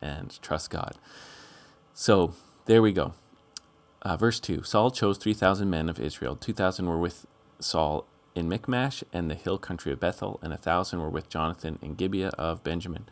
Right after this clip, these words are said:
And the rest of the people he sent home, every man to his tent. Jonathan defeated the garrison of the Philistines that was at Geba, and the Philistines heard of it. And Saul blew the trumpet throughout all the land, saying, "Let the Hebrews hear."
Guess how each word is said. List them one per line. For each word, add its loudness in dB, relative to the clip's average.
And 0
the 4
rest 2
of -10
the -2
people -4
he -8
sent -4
home, -8
every 2
man 0
to -8
his -8
tent. -12
Jonathan 2
defeated 0
the -2
garrison 0
of -8
the -10
Philistines -2
that -4
was -6
at -6
Geba, 0
and -4
the -6
Philistines -4
heard 0
of -2
it. -6
And -12
Saul 0
blew 0
the -2
trumpet -2
throughout -2
all 0
the -6
land, -4
saying, -4
"Let -2
the -2
Hebrews 0
hear." -2